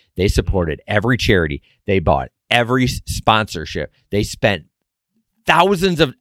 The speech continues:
I'm not kidding you, thousands of dollars. They gave people Patreon gift sus-, su-, um, subscriptions.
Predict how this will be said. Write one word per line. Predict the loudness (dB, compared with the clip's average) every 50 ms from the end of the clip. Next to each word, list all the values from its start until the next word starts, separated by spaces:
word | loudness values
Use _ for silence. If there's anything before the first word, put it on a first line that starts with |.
| _
I'm | 0 0 0 0
not | -2 -2 0
kidding | 0 0 0 0 0 -2
you, | -2 -2 -4 -6 _ _ _ _ _ _ _ _ _ -4 0
thousands | 2 2 4 2 2 0 -2 -6 -6 -6
of | -2 0
dollars. | 2 2 2 2 0 0
They | -2 -2
gave | -2 0 -2 -2 -2
people | -4 -6 -8 -6 -8 -6 -2
Patreon | 0 2 2 2 2 0 0 2 2 2 0 0 0
gift | 0 0 0 0 -4
sus-, | -6 -6 -6 -8 -14 _ _ _
su-, | -14 -12 -12 -12 -12 _ _ _ _ -4
um, | -2 0 0 -2 -2
subscriptions. | -4 -6 -6 -6 -2 0 0 0 0 0 -2 -4 -4 -6